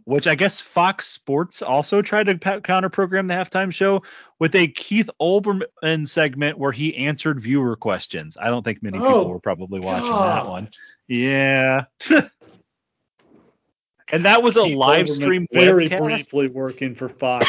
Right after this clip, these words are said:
Speaker 2: <coughs> Sports. That lasted about a month.
Speaker 1: So yeah, that, uh,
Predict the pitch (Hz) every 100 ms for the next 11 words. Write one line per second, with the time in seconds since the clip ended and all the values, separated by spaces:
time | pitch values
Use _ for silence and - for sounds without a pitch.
0 | - 906 131 131 135 _ _ _ _ _
1 | _ _ _ _ - 143 139 135 - -
2 | 127 123 120 123 123 165 196 _ _ _
3 | _ _ _ _ _ - 139 113 76 _
4 | - - - 220 254 240 214 196 180 165